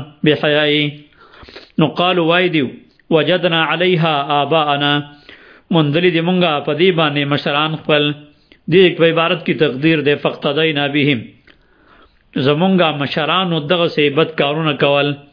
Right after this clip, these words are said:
لکه د بیت الله نه به طواف په بربنډه باندې کاو، وی زمونږ پلار او نیکه داسې کول، نو مونږ هم دغسې کوو۔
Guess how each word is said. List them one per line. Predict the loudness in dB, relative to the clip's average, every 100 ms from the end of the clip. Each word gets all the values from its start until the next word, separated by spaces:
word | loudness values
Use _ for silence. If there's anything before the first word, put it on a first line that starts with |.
| _ _ -2
لکه | 0 0 -2
د | -2
بیت | 0 0 0
الله | 0 2 0
نه |
به | 0 0
طواف | 2 0 2 0
په | 0
بربنډه | 0 0 0 0 0
باندې | 0 -2
کاو، | 0 2 2 0 -4 -12 _ -20 _ _ -2
وی | 0
زمونږ | 2 2 2 2
پلار | 2 2 2
او | 0
نیکه | -2 -2 0
داسې | 0 -2
کول، | 0 2 2 2
نو | 2
مونږ | 2 2
هم | 2 0
دغسې | 0 0 -2
کوو۔ | -2 -2